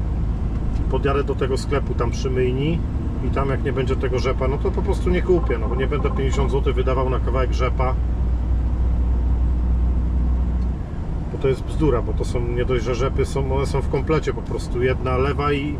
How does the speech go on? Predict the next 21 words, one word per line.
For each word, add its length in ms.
prawa 220
strona. 380
Znaczy 240
damskiej, 500
to 80
wie, 180
bo 80
mi 80
chodzi 260
o 60
to, 220
żeby 180
tu 120
przykleić 440
do 100
szyby 500
i 40
to, 120
co 140
jest 280
na 180